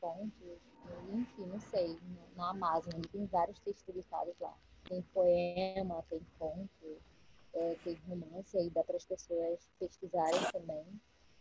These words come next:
E aí tem o Fernando Muniz também, que é um autor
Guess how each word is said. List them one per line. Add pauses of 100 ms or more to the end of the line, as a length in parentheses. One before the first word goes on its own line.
(260)
E
aí
tem
o
Fernando
Muniz
também,
que
é
um
autor